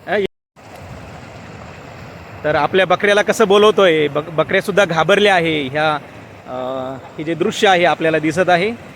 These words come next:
अ, भरपूर मोठ्या प्रमाणात पाऊस, अ, नारेगावला झाला होता. आपल्या बकऱ्यांना किती सुरक्षितपणे त्या बकऱ्यांचा मालक घेऊन येत आहे, आपण व्हिडिओमध्ये बघत आहात.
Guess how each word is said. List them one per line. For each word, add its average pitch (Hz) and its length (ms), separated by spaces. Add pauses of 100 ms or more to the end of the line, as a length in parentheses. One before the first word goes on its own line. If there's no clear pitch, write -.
(300)
अ, 131 140
भरपूर 156 340
मोठ्या 185 240
प्रमाणात 175 320
पाऊस, 175 400
अ, 160 100
नारेगावला 156 460
झाला 147 260
होता. 160 300 (540)
आपल्या 156 400
बकऱ्यांना 196 520
किती 196 200
सुरक्षितपणे 208 840
त्या 156 240
बकऱ्यांचा 156 420
मालक 151 240
घेऊन 147 240
येत 156 140
आहे, 139 200
आपण 139 340 (300)
व्हिडिओमध्ये 139 420
बघत 139 320
आहात. 165 200